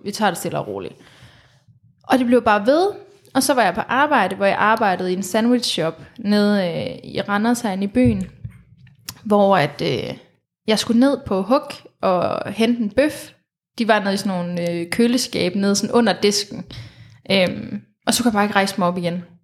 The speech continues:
Altså, det var som om, at mit ben sådan, øh, lå sig fast eller et eller andet mærkeligt. Øhm, og så, øh, fik jeg nogen til at hjælpe mig med at tage den der bøf, og så måtte jeg sådan rive mig op, øh, fra kanterne. Øhm,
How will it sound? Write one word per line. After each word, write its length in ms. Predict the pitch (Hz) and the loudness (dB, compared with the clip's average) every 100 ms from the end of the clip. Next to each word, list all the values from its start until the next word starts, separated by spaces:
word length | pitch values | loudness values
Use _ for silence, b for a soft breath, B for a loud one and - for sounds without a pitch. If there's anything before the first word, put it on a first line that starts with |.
| _ - | _ -6
Altså, 120 | 196 | 0
det 60 | 233 | 0
var 40 | |
som 140 | 233 | 4
om, 140 | 247 214 | 2 2
at 80 | 202 - | -2 -4
mit 180 | 208 196 - | -4 -4 0
ben 220 | 254 220 | 0 2
sådan, 420 | 202 208 185 180 175 | 0 -2 -4 -4 -4
øh, 160 | 165 175 - _ _ _ _ _ _ - _ _ - | -6 -8 -14 _ _ _ _ _ _ -20 _ _ -10
lå 180 | 196 202 | 0 0
sig 200 | 202 185 | 2 -2
fast 420 | - 269 - - | 2 2 2 0
eller 200 | 165 170 | 0 2
et 100 | 175 | 2
eller 140 | 185 | 0
andet 160 | 170 190 | -4 -2
mærkeligt. 460 | 202 247 254 185 - B B B B B B - | 0 0 0 -4 -6 B B B B B B 0
Øhm, 500 | 202 190 185 175 175 165 - - _ _ | 2 2 2 -2 -4 -6 -14 -20 _ _
og 120 | 226 | 0
så, 360 | 220 285 262 226 | 4 4 4 4
øh, 180 | 170 160 - - _ - | 2 -2 -8 -20 _ -18
fik 240 | - 220 208 | -2 0 2
jeg 120 | 196 202 | 2 2
nogen 180 | 208 214 | 0 2
til 120 | 214 | 2
at 60 | |
hjælpe 300 | 185 233 302 | 4 2 2
mig 200 | 254 175 180 - | -2 -4 -8 -6
med 140 | 196 | 0
at 120 | 180 | 0
tage 180 | 175 233 | 2 0
den 200 | 220 190 | 0 0
der 120 | 175 175 | -2 0
bøf, 260 | 240 269 - | 0 0 -2
og 180 | - 180 | -6 -4
så 260 | 196 196 196 | 0 0 -2
måtte 220 | 185 180 | -6 0
jeg 220 | 185 196 - | 2 2 -2
sådan 260 | - 180 196 | -8 -6 2
rive 220 | 240 294 | 4 6
mig 180 | 269 - | 2 4
op, 320 | 185 190 - _ - | 2 0 -10 _ -6
øh, 320 | 175 170 175 | -2 -2 -2
fra 140 | - | -6
kanterne. 560 | 185 - 233 269 262 180 - b b b b b - | -6 0 2 2 0 -2 -8 b b b b b -2
Øhm, 460 | 196 190 185 185 | 0 0 -4 -6